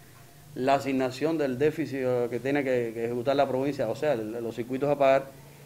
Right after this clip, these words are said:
y también las situaciones de toda la provincia también, porque no solamente, vamos a decir, un barrio o el otro, con el tema de la, del abasto de agua, que también ha tenido situaciones, lo sabemos, y estamos,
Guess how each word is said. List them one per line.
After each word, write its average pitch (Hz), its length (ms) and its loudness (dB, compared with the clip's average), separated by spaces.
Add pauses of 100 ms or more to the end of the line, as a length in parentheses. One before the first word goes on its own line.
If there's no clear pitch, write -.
y 143 140 -2
también 165 320 4
las 156 140 4
situaciones 151 440 -2
de 127 200 0
toda 151 500 8
la 156 140 8
provincia 147 360 2
también, 151 300 0
porque 120 160 -2
no 127 160 0
solamente, 131 960 -2
vamos 127 160 -2
a 131 40 -2
decir, 135 140 -4
un 123 140 -2
barrio 135 300 6
o - 20 2
el 135 80 2
otro, 156 240 0 (720)
con 139 200 -4
el 127 100 -4
tema 127 280 0
de 151 80 2
la, 120 180 2
del 117 220 -2
abasto 123 320 2
de 139 80 2
agua, 170 160 4
que 135 100 -2
también 120 320 -2
ha 147 40 0
tenido 131 260 -2
situaciones, 131 480 -2
lo 117 80 -4
sabemos, 139 460 2 (180)
y 117 100 -4
estamos, 135 360 -2